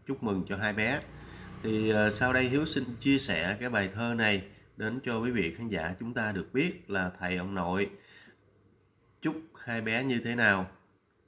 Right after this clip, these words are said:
và, à, những cái lời chúc ở trong bài thơ này nó mang những cái ý nghĩa gì đến với chúng ta, và đặc biệt là đến với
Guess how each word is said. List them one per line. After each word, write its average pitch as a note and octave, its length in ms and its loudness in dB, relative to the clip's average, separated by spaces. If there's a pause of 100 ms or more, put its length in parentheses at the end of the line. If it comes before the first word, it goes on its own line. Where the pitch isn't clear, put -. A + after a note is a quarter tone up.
(160)
và, G#2 480 2 (260)
à, F2+ 520 -2 (320)
những G2 300 -2
cái C3 120 2
lời G#2 200 4
chúc F3 360 0
ở G#2+ 120 -8
trong G#2+ 240 -4
bài F#2+ 160 2
thơ A2+ 280 0
này G#2 260 2 (420)
nó A2 160 -4
mang A#2+ 380 2 (120)
những G2 260 -2
cái B2 100 0
ý B2+ 140 0
nghĩa G#2 300 0
gì G#2 340 2 (400)
đến A#2 480 -4
với C3 340 -2
chúng C3 180 -6
ta, C3 280 2 (1040)
và G2 180 0
đặc F2+ 220 0
biệt G2 260 4
là F#2+ 240 2
đến G#2 340 -2
với C3 400 -2